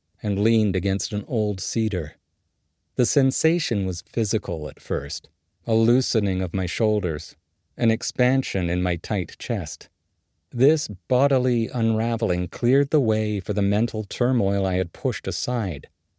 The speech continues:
It leaked out, then it cascaded. I wept and yelled. When it was over, I smiled. A lightness carried me through the following days.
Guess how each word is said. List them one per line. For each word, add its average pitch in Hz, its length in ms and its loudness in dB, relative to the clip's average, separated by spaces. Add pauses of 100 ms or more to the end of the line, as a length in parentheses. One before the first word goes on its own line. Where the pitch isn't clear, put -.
(140)
It 123 160 0
leaked 131 360 2
out, 113 260 -2 (340)
then 117 180 4
it 120 140 -2
cascaded. 98 760 -2 (400)
I 107 200 0
wept 107 580 -2 (140)
and 113 260 -2
yelled. 98 560 0 (500)
When 110 200 4
it 110 100 2
was 104 160 0
over, 131 500 2 (400)
I 104 120 0
smiled. 113 720 -4 (920)
A 123 120 2
lightness 113 640 2
carried 110 400 2
me 90 120 0
through 110 280 -2
the 101 80 -4
following 98 480 0
days. 90 480 -2